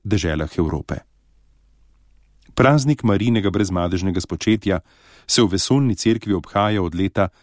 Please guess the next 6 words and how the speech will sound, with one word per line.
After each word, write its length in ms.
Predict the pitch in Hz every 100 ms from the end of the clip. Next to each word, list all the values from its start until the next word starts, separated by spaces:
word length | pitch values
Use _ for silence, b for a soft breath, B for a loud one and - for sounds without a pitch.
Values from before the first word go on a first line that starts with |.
| _ _ -
tisoč 480 | 139 - 120 - - _ _ -
sedemsto 560 | - 92 82 - 87 -
osem. 420 | 92 - 73 67 - _ _ _ _ _ _ _ _ _ _ _ B B B B
V 60 |
slovenskih 520 | 98 101 139 170 98 -
krajih 480 | 90 92 98 90